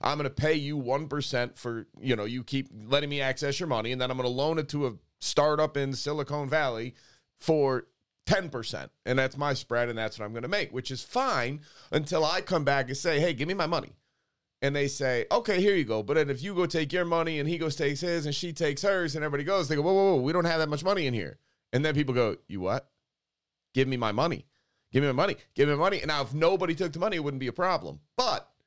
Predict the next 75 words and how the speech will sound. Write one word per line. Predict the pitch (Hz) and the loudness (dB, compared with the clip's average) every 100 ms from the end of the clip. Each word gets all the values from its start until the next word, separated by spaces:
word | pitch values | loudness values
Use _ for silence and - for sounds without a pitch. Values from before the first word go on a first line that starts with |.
| _ _ _ | _ _ _
you | 104 110 | -4 -4
don't | 87 135 139 - | 0 0 0 -2
wanna | 131 117 | -2 -2
be | 123 | -2
the | 107 | 0
last | 107 110 107 95 | 0 0 -2 -6
one | 101 98 87 76 _ | -6 -6 -8 -14 _
with | 95 | -4
your | 95 | -2
money | 92 | -2
in | 87 | -6
the | 85 | -8
bank, | 92 - | -8 -10
'cause | - | -4
then | 107 107 | -2 -2
you're | |
never | 104 90 | -4 -4
getting | 90 80 | -4 -6
it, | 64 _ - | -10 _ -8
'cause | 101 | -6
it's | 85 | -2
not | 123 101 | -2 -2
there. | 95 95 58 | -4 -6 -8
So | - | -8
there's | 127 123 110 | -4 -4 0
a | 117 104 - _ _ _ | -2 -2 -8 _ _ _
personal | - 196 196 180 170 151 | 2 2 0 -2 0 0
incentive | 143 135 196 208 143 117 120 | -2 -2 -2 -2 -2 -4 -4
to | - 131 | -6 -6
not | 135 143 - | -4 -4 -6
be | 143 | -8
the | 123 | -4
last | 123 131 120 - | -2 -2 -4 -6
one | 117 110 | -8 -6
there. | 120 92 | -4 -6
As | 90 | -6
much | 120 107 | -8 -8
as | |
we | 120 | -8
wanna | 113 110 | -6 -6
talk | 123 | -4
about | 113 104 | -4 -8
the | |
greater | 87 120 113 | -8 -6 -6
good | 104 120 113 | -4 -4 -4
and | |
the | 101 | -8
common | 117 123 113 | -6 -6 -6
good | 107 120 | -4 -2
and | 113 | -2
we're | 107 | -2
all | 120 | -4
in | 110 | -4
this | 107 | -4
together. | 123 143 139 | -4 -4 -4
No, | 254 175 | 0 2
at | 143 | 2
that | 151 160 | 2 2
moment | 156 156 | 0 -2
in | 135 | -2
time, | 135 127 | -2 0
you're | 127 | -2
like, | 113 | 0
"No, | 117 | 0
I | 117 | -2
need | 113 | -2
my | 104 | -4
money. | 98 87 76 | -4 -6 -8
Sorry." | 98 120 95 | -4 -2 -2
Peter | 95 160 156 | -4 -6 -6
Thiel, | 160 165 165 | -2 -2 -2
same | 185 180 | -6 -4
thing. | 190 | -2
Like, | 127 123 | -2 0
"Look, | 131 - | -2 -2